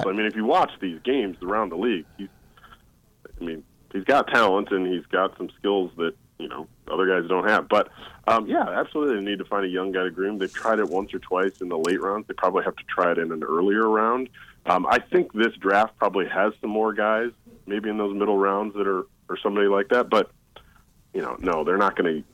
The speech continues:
Speaker 2: use the twelfth pick in the draft on a quarterback, I don't think, 'cause they, the current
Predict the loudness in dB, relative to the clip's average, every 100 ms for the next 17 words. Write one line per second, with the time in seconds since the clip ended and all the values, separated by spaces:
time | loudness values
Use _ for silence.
0 | -20 -12 -8 -6 -8 -4 2 2 2 -2
1 | -2 -4 -2 -2 -2 -6 -6 -2 -2 0
2 | -2 -2 -4 -6 -6 -8 -8 -2 0 0
3 | -4 -20 -14 -12 -12 _ _ -20 -20 -20
4 | -12 -6 0 4 4 4